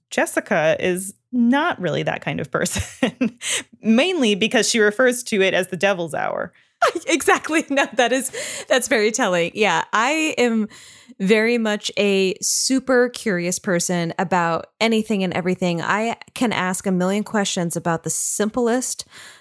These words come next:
Speaker 2: thing ever. My therapist tells me I just need to know the answers to everything and the answer why to everything. And she's like, "Sometimes you just need to be comfortable with not knowing <laughs> things."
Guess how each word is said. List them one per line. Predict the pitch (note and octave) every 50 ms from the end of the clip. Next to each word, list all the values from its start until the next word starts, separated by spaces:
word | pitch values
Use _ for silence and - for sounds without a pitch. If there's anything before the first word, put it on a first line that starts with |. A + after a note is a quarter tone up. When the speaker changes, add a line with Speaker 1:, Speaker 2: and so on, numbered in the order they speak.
| _ _ -
Speaker 2:
thing | - - A#3+ G3+ G3 G3 F#3 - -
ever. | F3+ F#3 E3 E3+ D#3+ D#3+ E3 E3 -
My | - E3+ F#3
therapist | F3+ - G#3+ G#3 G#3 - G#3 F3+ -
tells | - G3+ F3 E3+ - F3+
me | F3+ E3
I | D#3+ D#3+
just | D#3+ E3 D#3 - -
need | E3 D#3+ -
to | - F3+ E3+ E3 E3 E3 -
know | E3 F3 E3+ E3 E3
the | D#3 F3 E3 - -
answers | E3+ E3 D#3+ - - E3 D#3+ D#3+ D#3+ D3+ - - -
to | - F#3+ -
everything | E3 - D#3+ D#3+ D#3+ - E3 D#3+ D#3
and | D#3 D#3 D#3+
the | -
answer | - E3 D#3+ - D3 C#3+ C#3+ -
why | F3+ F#3 E3+ E3+ E3 E3
to | E3 F3+ -
everything. | - - - D#3 - C3 C#3+
And | E3 E3+
she's | - F#3+ F#3
like, | F#3+ F#3 -
"Sometimes | - D4 E4 - - G#4 G#4+ G#4 -
you | C4+
just | A#3 - A#3+ - B3
need | B3 G#3
to | G3
be | - A3+
comfortable | - - - B3 - - - - - - G3
with | - - F3+ F#3 G3+
not | G#3 A3 A3+ -
knowing | - G3+ G3 F#3+ F#3+ G3 F#3+ F3+ G4+ -
<laughs> | D#4 - - A4+ - - - - -
things." | G#4 A4 E4+ F#4+ A4 A4 A#4+ B4 A#4+